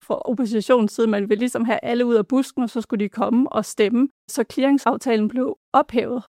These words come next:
Og så er det jo klart, så blev han nødt til at komme og trykke på knappen, eller lade være. Eller han kunne også have valgt at stemme hverken eller, men, øh,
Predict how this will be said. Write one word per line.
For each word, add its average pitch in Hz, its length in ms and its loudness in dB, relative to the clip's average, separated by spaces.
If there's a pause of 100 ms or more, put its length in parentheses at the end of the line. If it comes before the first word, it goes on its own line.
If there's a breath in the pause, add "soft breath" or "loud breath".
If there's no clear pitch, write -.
(120)
Og 233 100 0
så 302 120 -2
er 302 120 2
det 294 80 2
jo 247 60 4
klart, 240 300 0
så 320 100 -8
blev 269 160 2
han 233 100 0
nødt 220 160 -2
til - 280 -2
at 214 160 0
komme 208 320 0 (220)
og - 120 -6
trykke 262 320 -2
på - 260 0
knappen, 202 380 -2 (180)
eller 240 220 4
lade 208 160 0
være. - 220 -6 (480)
Eller 214 220 4
han 240 220 2
kunne 208 160 2
også 220 200 0
have 214 80 -6
valgt 202 260 0
at - 120 -4
stemme - 360 -6 (200)
hverken 214 380 0
eller, 208 260 0
men, 214 280 -4
øh, 220 120 -4